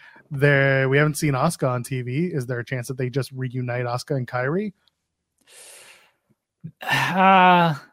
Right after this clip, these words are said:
Speaker 2: I mean, there's a chance, sure. I don't know if I, I like that. Um,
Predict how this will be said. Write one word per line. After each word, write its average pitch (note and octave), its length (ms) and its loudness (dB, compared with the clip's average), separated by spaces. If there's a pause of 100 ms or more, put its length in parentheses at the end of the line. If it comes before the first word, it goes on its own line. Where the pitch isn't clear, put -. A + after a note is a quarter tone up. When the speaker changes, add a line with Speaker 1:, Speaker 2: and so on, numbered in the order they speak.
(400)
Speaker 2:
I D3 60 4
mean, E3 120 6
there's E3 200 6
a A#2 80 2
chance, D#3+ 920 0
sure. C#3+ 840 2 (300)
I C#3 60 -6
don't C#3+ 80 -2
know C#3 120 2
if B2+ 100 -2
I, B2 160 2
I A#2 140 -4
like A#2+ 320 -4
that. B2 380 -2 (220)
Um, A#2 640 -8